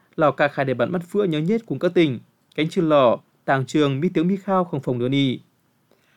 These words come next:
Chu hân ảo mùa ảo phành giữa bản mù thấp, xã bản mù, huyền chăm tấu của mi lò,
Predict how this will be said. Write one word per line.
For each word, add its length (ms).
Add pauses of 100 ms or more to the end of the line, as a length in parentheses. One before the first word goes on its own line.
(200)
Chu 160
hân 120
ảo 300
mùa 200
ảo 180
phành 280
giữa 120
bản 260 (240)
mù 180
thấp, 260 (420)
xã 200
bản 340
mù, 260 (240)
huyền 200
chăm 160
tấu 180
của 120
mi 240
lò, 280